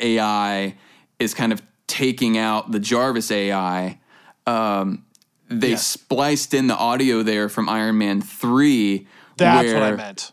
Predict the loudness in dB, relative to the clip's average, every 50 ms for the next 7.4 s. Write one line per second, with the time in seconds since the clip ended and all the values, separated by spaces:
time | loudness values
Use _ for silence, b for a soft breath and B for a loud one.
0 | _ _ 0 2 4 4 4 2 2 2 2 2 2 2 0 2 2 0 -2 -2
1 | -2 -2 -2 -2 0 0 0 0 0 0 0 0 -2 -2 -2 0 0 0 0 -2
2 | -2 -2 0 0 2 2 2 2 0 0 0 0 0 2 2 2 2 2 0 2
3 | 0 0 -2 0 0 0 0 0 0 0 -2 -2 0 -2 -2 -2 0 0 0 -2
4 | -2 -4 -8 B B B B B B B B B B B _ -4 -4 -2 -2 -2
5 | -2 -2 0 -2 -2 -2 -2 0 2 2 4 2 2 0 -2 0 0 0 0 2
6 | 0 0 0 0 0 2 2 2 2 2 2 2 0 0 0 -2 0 2 2 0
7 | 0 0 0 0 2 2 2 0